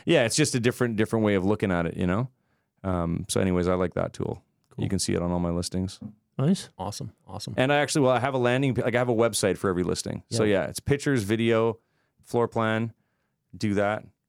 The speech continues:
Speaker 1: run some ads,
Speaker 2: And what's
Speaker 1: generate some leads.
Speaker 2: what's that landing page? Uh,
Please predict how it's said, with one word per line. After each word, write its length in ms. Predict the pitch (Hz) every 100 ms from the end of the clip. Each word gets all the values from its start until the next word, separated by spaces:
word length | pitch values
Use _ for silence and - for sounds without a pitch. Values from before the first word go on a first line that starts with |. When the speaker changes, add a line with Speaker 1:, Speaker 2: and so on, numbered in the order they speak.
| -
Speaker 1:
run 140 | 101
some 160 | 95 98
ads, 420 | 95 104 107 - - _ _
Speaker 2:
And 180 | 101 98
what's 100 | 110
Speaker 1:
generate 180 | 98 101
some 140 | - 98
leads. 340 | 101 104 - -
Speaker 2:
what's 220 | 113 120 -
that 160 | 110
landing 240 | 113 104 101
page? 300 | 101 90 101
Uh, 340 | 95 92 90